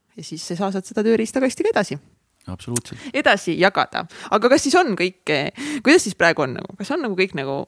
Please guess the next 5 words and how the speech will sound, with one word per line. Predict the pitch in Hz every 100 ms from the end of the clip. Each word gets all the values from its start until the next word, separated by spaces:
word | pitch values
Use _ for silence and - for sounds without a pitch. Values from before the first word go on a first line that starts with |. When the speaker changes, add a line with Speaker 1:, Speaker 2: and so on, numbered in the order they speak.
| -
Speaker 1:
pekkis? | 262 247 - - - _ _ _ _ _ _ _ _ _ _ _ _ _ - _ _ _ _ _ _ _ -
Speaker 2:
Kui | 113
ma | 156
olin | 147
maal, | 104 107